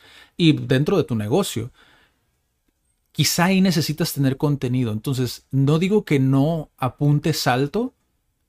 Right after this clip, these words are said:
dentro de lo que lo son las finanzas. Yo lo hice y no me endeudé.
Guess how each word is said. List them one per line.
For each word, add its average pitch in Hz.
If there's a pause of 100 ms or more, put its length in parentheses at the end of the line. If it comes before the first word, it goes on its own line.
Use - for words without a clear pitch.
(300)
dentro 131
de 151
lo 135
que -
lo 110
son 120
las 143
finanzas. 123
Yo 127
lo 131
hice 165
y 117
no 117
me 123
endeudé. 117